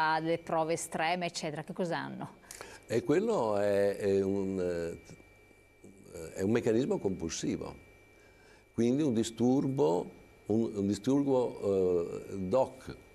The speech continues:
Speaker 2: un disturbo, eh, in termini tecnici,
Speaker 1: Sì.
Speaker 2: un dit-, un disturbo ossessivo compulsivo.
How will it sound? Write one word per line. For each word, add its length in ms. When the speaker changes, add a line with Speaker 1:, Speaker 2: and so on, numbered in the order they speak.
Speaker 2:
un 200
disturbo, 540
eh, 120
in 160
termini 400
tecnici, 440
Speaker 1:
Sì. 80
Speaker 2:
un 100
dit-, 220
un 200
disturbo 440
ossessivo 680
compulsivo. 840